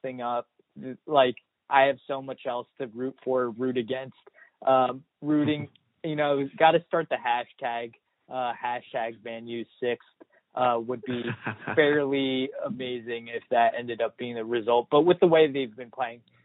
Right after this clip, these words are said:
Speaker 1: there's no curse to really worry about with that hashtag or with,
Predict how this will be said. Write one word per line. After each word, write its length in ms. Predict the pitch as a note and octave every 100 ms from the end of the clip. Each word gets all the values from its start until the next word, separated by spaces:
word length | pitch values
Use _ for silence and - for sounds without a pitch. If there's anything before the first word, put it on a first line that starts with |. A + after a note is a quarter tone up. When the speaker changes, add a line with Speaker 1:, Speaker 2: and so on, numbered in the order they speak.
| _
Speaker 1:
there's 640 | C#3 C3 C#3 C#3 C3+ C3+ B2+ C3+
no 280 | C#3 C3+ C3
curse 360 | - C3 C3 - -
to 80 | B2
really 300 | B2+ B2+ A#2+
worry 320 | A2+ A#2 A2+
about 340 | G#2+ A2 A2
with 140 | A2 A#2
that 180 | A2+ A2
hashtag 640 | A2 G#2+ - - G#2 A2
or 100 | A2
with, 220 | A2 A2+